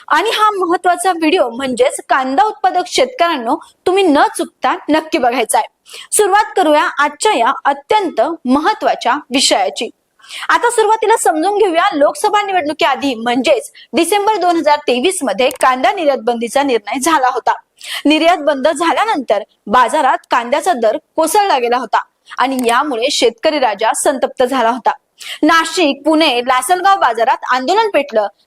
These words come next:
त्यावेळी शेतकरी रस्त्यावर उतरले आणि नाशिकमध्ये झालेल्या आंदोलनाला शरद पवारांनी हजेरी लावली होती. आज एक वर्षानंतर पुन्हा तीच कहाणी, म्हणजेच पावसामुळे झालेले प्रचंड नुकसान,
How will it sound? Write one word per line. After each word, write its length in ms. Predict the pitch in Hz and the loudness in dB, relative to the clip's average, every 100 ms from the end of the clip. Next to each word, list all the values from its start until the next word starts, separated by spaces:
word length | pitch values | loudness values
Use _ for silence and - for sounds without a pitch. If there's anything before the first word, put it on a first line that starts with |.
| _ | _
त्यावेळी 420 | 285 269 262 226 | 2 2 0 -2
शेतकरी 520 | 294 247 - - 220 285 | 0 0 0 -2 -2 0
रस्त्यावर 540 | 240 - 403 440 359 | 0 2 2 2 0
उतरले 420 | 277 247 214 214 - - | 0 0 0 -4 -6 -6
आणि 140 | - 262 | -4 0
नाशिकमध्ये 640 | 240 - 339 302 277 277 | -2 -2 -2 0 0 0
झालेल्या 380 | 285 247 226 233 | 0 -2 0 -2
आंदोलनाला 760 | 240 226 247 359 294 220 214 311 - - | 0 -2 0 0 0 0 0 0 -6 -4
शरद 340 | - 339 320 - | 2 4 2 2
पवारांनी 540 | 277 226 214 208 226 330 285 | 0 0 -2 -2 -4 -2 -2
हजेरी 300 | 285 277 226 | -2 0 0
लावली 260 | 214 220 | -2 -2
होती. 220 | 254 214 240 _ _ - 453 | -6 -6 -10 _ _ -8 0
आज 220 | 330 415 | 2 2
एक 400 | 415 - 359 480 | 0 0 0 2
वर्षानंतर 640 | 381 285 - 339 277 233 311 | 2 2 0 -2 -2 -2 -2
पुन्हा 300 | - 311 349 | 0 2 2
तीच 420 | 349 440 480 - | 2 0 0 -2
कहाणी, 440 | 330 285 254 226 - _ _ - | -2 -2 -4 -4 -12 _ _ -2
म्हणजेच 460 | 262 240 254 339 - | 0 2 0 0 -2
पावसामुळे 540 | 262 233 247 330 302 294 | 0 0 0 0 0 0
झालेले 360 | 285 240 233 | 0 0 2
प्रचंड 440 | 247 220 - 220 220 | 0 -2 -2 -2 -2
नुकसान, 540 | 226 294 - - 240 | -2 -2 0 0 -2